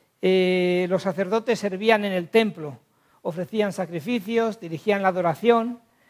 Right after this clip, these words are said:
cuidaban de los utensilios santos, se ocupaban de la liturgia. Un profeta, los profetas eran diferentes. Un profeta era más parecido a un reformador, a un activista. El profeta solía tener algo de inconformista, algo de provocador,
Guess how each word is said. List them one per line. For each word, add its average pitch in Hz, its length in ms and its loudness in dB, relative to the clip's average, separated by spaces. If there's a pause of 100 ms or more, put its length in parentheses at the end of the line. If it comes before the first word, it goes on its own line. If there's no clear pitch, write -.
(420)
cuidaban 247 440 4
de 233 100 4
los - 420 -6
utensilios 202 680 -10
santos, 240 640 -2 (500)
se 202 160 -8
ocupaban 226 420 2
de 214 80 4
la 202 80 8
liturgia. 180 720 -6 (800)
Un 240 140 0
profeta, 254 440 2
los 208 140 0
profetas 233 460 -2
eran 233 180 0
diferentes. 156 720 -10 (480)
Un 220 80 -2
profeta 240 400 2
era 226 200 4
más 214 200 0
parecido 208 460 0
a - 20 4
un 214 100 0
reformador, 202 720 0 (640)
a 190 80 2
un 196 120 2
activista. 214 840 -2 (640)
El 180 100 -6
profeta 226 440 2
solía 226 360 0
tener 220 280 -2
algo 220 240 2
de 202 80 -2
inconformista, 190 920 -4
algo 202 220 2
de 202 100 2
provocador, 185 680 2